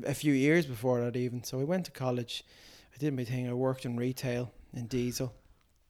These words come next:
uh, in Swords, c-, fashion retail I worked in for a couple of years. Um,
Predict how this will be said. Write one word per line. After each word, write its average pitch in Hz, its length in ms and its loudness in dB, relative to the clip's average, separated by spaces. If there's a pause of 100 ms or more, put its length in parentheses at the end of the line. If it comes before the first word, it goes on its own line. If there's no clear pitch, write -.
(480)
uh, 117 40 -6
in 110 320 -4
Swords, - 720 -2 (380)
c-, - 60 -12 (120)
fashion 127 460 -4
retail 107 360 -4
I 107 40 -2
worked 110 280 -6
in 113 80 -6
for 104 180 -6
a 104 40 -4
couple 117 300 -8
of 117 60 -4
years. 117 380 -4 (580)
Um, 113 600 -2